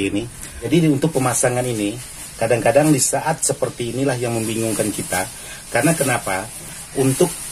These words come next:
pemasangan kabel seperti ini, karena melewati jalur di bagian basis. Jadi ini menekuk, menempel ke bagian basis, sementara arahnya menuju ke bagian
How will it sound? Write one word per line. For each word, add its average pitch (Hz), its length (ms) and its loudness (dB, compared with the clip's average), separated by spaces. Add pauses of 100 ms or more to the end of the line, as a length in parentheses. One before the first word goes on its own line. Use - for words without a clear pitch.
(240)
pemasangan 135 640 2
kabel 131 320 2
seperti 123 640 0
ini, 104 160 -2 (160)
karena 135 320 4
melewati 139 960 4 (480)
jalur 123 560 6
di 127 160 -6
bagian 113 560 2
basis. - 720 0 (600)
Jadi 113 240 2
ini 131 160 4
menekuk, 123 560 2 (240)
menempel 113 480 2
ke 117 140 -4
bagian 113 420 4
basis, 107 400 4 (220)
sementara 110 580 -2 (480)
arahnya 123 480 0
menuju 113 480 -4
ke 123 160 -4
bagian 107 560 0